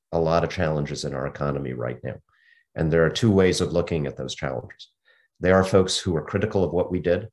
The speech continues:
who basically say the reason for rising prices right now is that we spent too much money. Well, I'd like to ask them, what of the things that we spent money on would you not have done?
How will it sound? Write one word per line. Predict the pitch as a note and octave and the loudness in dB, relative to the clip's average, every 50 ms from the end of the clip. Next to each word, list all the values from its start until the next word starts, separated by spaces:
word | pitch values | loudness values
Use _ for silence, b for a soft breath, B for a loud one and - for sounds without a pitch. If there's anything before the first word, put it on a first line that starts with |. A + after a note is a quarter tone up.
| _ _ _ _ _ _ _ _ | _ _ _ _ _ _ _ _
who | - - F#2+ F2+ F2 E2+ E2 D#2+ D#2+ D2+ - _ - | -4 0 0 2 2 2 0 -2 -4 -6 -8 _ -2
basically | F2 F#2 F#2+ F#2 - G2 - - F2 E2 | -2 -2 -2 -2 -4 -8 -8 -6 -8 -6
say | - - F2 E2 | -2 0 0 0
the | D#2 E2 | 0 -2
reason | D#2+ D#2+ F2+ F#2+ F#2+ F#2 G2 F2+ E2 | -4 -2 -2 -2 0 0 -2 -4 -4
for | D#2 - E2 | -6 -8 -8
rising | D2 D2+ D#2+ E2+ E2+ D#2+ F2 E2 D#2+ | -6 -2 -2 -2 -2 -2 -4 -6 -8
prices | - - E2 E2 E2 - F2 D2+ D2+ | -4 -4 -4 -4 -2 -4 -8 -4 -4
right | E2 E2 D#2+ C#2+ | -4 -4 -2 -4
now | D#2 D#2+ D#2+ | -4 -4 -4
is | D2+ D2 | -6 -6
that | - C2+ C#2 | -8 -10 -8
we | D2 | -8
spent | - - - E2+ E2 - - | -4 0 0 0 0 0 -4
too | - F2 | -6 -4
much | D#2 D2 C#2 - - | -2 -2 -4 -4 -6
money. | D2 C2+ B1 A#1 - - _ _ _ _ _ _ - | -6 -6 -6 -8 -10 -16 _ _ _ _ _ _ -6
Well, | D#2 D2 D2 D2+ D2+ - - - _ - | -2 0 0 0 0 -2 -6 -12 _ -6
I'd | D#2 D2+ D2 | -4 -2 0
like | E2+ F2+ F2 - | 2 0 2 2
to | E2+ | 2
ask | D#2+ D#2 E2 E2 D#2+ - - | 2 2 2 2 0 -2 0
them, | - D#2+ D2+ D2 D2 b b b b b b _ | 0 0 0 0 -2 b b b b b b _
what | - D2+ F#2+ G2+ G#2+ | -2 0 2 4 4
of | G#2 F2 F2+ | 4 2 2
the | F2+ | -2
things | - - F#2+ F2 E2+ D#2+ - | -2 0 -2 -2 -2 -2 -4
that | E2+ D#2+ | -6 -6
we | D#2+ | -6
spent | D#2 - - F2 E2 C#2 | -8 -4 -2 -2 -2 -2
money | C#2+ D2+ D#2 D#2+ D#2+ D#2+ D#2 | -2 -2 -2 0 0 -2 -2
on | D2+ D2+ C#2+ | -4 -4 -4
would | D2 D2+ D2 D#2 | -6 -8 -8 -6
you | D2+ | -6
not | C#2+ D2+ D#2 D#2 D2+ | -2 0 0 0 0
have | D2+ C2 C2+ | -2 -4 -4
done? | D2+ C#2 B1 | -6 -6 -6